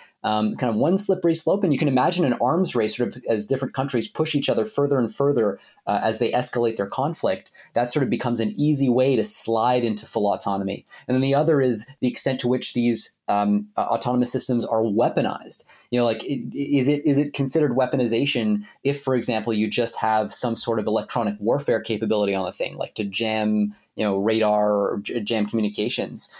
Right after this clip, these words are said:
Or, uh, you know, do you have to go explicitly, or, or, or, you know, is, is a camera a, a kind of weaponization 'cause you're collecting intelligence, threat intelligence, um, and then outright, you know, putting guns and things like that? So these, these things both offer ways, like,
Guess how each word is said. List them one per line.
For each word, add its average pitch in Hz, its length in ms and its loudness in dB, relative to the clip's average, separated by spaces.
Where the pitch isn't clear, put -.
Or, 139 500 2
uh, 110 160 0
you 120 80 2
know, 113 100 0
do 113 120 -2
you - 20 4
have 120 120 0
to 135 60 0
go 123 160 2
explicitly, 120 880 0
or, 143 100 0
or, 135 180 0
or, 123 100 0
you 123 100 2
know, 104 140 2
is, 117 160 2
is 127 180 0
a 107 60 0
camera 127 600 0
a, 107 220 0
a 123 140 -4
kind 147 400 0
of 127 80 2
weaponization 110 540 0
'cause 107 180 -6
you're 107 80 -6
collecting 104 320 -4
intelligence, 127 580 0
threat 120 200 0
intelligence, 117 600 -2
um, 98 420 -2
and 107 120 0
then 104 300 2
outright, 104 380 0
you 104 80 -2
know, 95 120 0
putting 98 220 -4
guns 113 340 0
and 101 80 -8
things 110 160 -4
like 104 140 -2
that? 98 180 -2
So 113 180 2
these, 151 320 2
these 165 220 2
things 139 200 2
both 147 300 2
offer 180 380 2
ways, 143 440 2
like, - 160 0